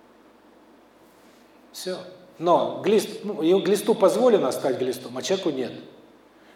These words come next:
Когда человек внутри начинает деградировать, его останавливает смертью, болезнью. В Ветхом Завете всё описано. Если не будет человек соблюдать заповеди, дальше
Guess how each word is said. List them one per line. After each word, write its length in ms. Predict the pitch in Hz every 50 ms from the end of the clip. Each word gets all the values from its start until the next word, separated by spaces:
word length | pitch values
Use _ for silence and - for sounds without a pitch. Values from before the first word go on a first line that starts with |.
| _
Когда 200 | - 160 160 196
человек 240 | 185 190 202 190 -
внутри 300 | 196 214 202 202 170 160
начинает 440 | 165 160 160 165 170 170 170 160 151
деградировать, 720 | 160 156 156 160 160 160 180 233 220 170 123 - - - - - - - - - - - _ _ _ _ _ _ _ _ _ -
его 160 | 151 165 202
останавливает 640 | 196 - - 190 185 180 170 156 147 139 131 117
смертью, 460 | - - - 170 202 214 202 - 151
болезнью. 420 | 135 147 160 185 185 170 156 160 151 - - - - -
В 40 | -
Ветхом 300 | 220 233 226 226 190 175
Завете 320 | 175 190 208 202 202 175 -
всё 200 | - - 165 151
описано. 440 | 131 - 120 110 - - - - - - - - _ _ _ _ _ _ _ _ _ _ _ _ _ _ _ _ _ _ _ _ _ _ _ _ _ _ _ - - _ _ _ _ _ _ _ _ _ _ -
Если 260 | - 175 170 175 180 180
не 120 | 175 175
будет 280 | 170 175 170 151 - -
человек 220 | - 165 160 160
соблюдать 460 | - 165 151 147 156 156 156 147 151
заповеди, 460 | 180 220 214 - 165 123 113 101 - 92 - - - - - - - _ _ _ _ _ _ - - _ _ _ _ _ _ _ _ _ _ _ _ _ _ _ _ _ _ _ _ _ _ _ _ _ _ _ _ -
дальше 580 | - 147 170 190 196 - - - - - -